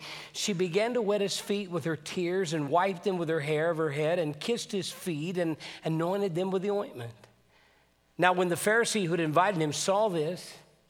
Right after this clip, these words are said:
he said to himself, 'If this man were a prophet, he would have known who and what sort of woman is, this is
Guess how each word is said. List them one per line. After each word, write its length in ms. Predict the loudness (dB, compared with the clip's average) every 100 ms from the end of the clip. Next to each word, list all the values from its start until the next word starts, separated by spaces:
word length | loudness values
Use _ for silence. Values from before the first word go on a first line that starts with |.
| _ _ _ _ _ -10
he 120 | -6
said 300 | 2 2 2
to 100 | 0
himself, 800 | -2 0 0 2 0 -4 -12 -14 -20 -20 -20 -20 _ _ _ -18 -16 -10
'If 160 | -8
this 240 | -4 -2 0
man 260 | 0 0
were 120 | 0
a 80 | -2
prophet, 580 | -4 -2 -2 -2 -8 -10 -8
he 160 | -6
would 200 | -2 -2
have 120 | -2 -2
known 560 | 0 2 2 0 -2 -6 -12 -12
who 460 | -2 0 2 0 0
and 220 | -2 0
what 220 | 0 0
sort 380 | 0 0 2 2
of 80 | 2
woman 500 | 2 2 2 0 -2 -4
is, 460 | -2 -2 -2 -6 -8
this 340 | -2 -2 0 0
is 280 | 0 -2